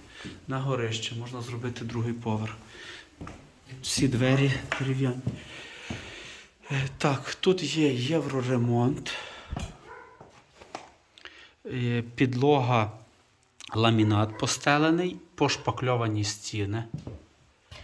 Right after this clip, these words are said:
Е, рі-, рі-, і склопакети і решітки австрійські.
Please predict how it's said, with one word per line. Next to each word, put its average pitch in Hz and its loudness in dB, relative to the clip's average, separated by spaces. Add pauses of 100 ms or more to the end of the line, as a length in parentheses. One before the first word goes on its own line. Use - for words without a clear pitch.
(320)
Е, 117 2
рі-, 123 0
рі-, 123 0
і 113 2
склопакети 147 0
і 127 2
решітки 151 0
австрійські. 117 -2